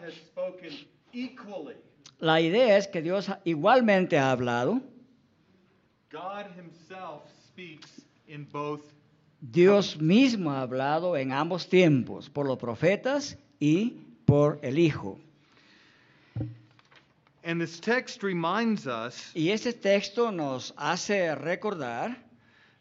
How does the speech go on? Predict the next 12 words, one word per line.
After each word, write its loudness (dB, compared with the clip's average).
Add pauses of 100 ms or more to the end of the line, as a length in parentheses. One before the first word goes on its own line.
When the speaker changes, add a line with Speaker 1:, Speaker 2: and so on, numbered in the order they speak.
Speaker 1:
that -4
when 0
God 0
speaks, -8 (200)
Speaker 2:
que -4
cuando -2
Dios 0
habla, 4 (320)
Speaker 1:
he -4
does 2
so -2 (360)
First 2